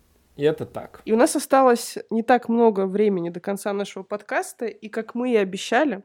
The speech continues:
Speaker 2: что мы будем обсуждать те темы, которые нам предлагают наши слушатели, и обозначать, кто именно предложил эту тему. Так что, Саш, вот какая у нас следующая тема, и кто её предложил, скажи мне, пожалуйста.
Speaker 1: Тему, про которую мы сейчас поговорим, предложила Мария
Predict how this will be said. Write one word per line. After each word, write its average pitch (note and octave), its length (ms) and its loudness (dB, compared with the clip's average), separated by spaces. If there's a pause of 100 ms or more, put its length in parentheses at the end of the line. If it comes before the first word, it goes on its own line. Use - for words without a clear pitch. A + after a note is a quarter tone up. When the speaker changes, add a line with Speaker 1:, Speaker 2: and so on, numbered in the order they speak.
(520)
Speaker 2:
что - 240 -6
мы A3+ 160 2
будем G#3+ 360 0
обсуждать G#3 480 0
те G3+ 120 -4
темы, D4 320 2
которые A#3 360 2
нам G#3+ 200 2
предлагают G3+ 520 0
наши G#3 220 -2
слушатели, - 640 -4 (260)
и G3 340 -4 (920)
обозначать, G3 600 -2 (140)
кто F#3+ 200 0
именно G3 300 -4
предложил F#3 440 -6
эту F#3 120 -10
тему. D#4+ 300 0
Так G3+ 140 -6
что, - 100 -14
Саш, G3 260 2
вот - 100 -12
какая B3 220 0
у C4 40 4
нас B3 100 2
следующая G#3+ 420 2
тема, C#4 360 0 (400)
и G3+ 80 -4
кто C4 300 4
её A#3+ 200 6
предложил, G#3 560 2
скажи F3 300 -6
мне, G3 140 -2
пожалуйста. E3+ 480 -12 (100)
Speaker 1:
Тему, D3 240 -2
про B2 160 -4
которую C3 280 -4
мы B2+ 100 -6
сейчас B2+ 320 -4
поговорим, D3 540 -2
предложила C#3 520 -2
Мария C3+ 500 -2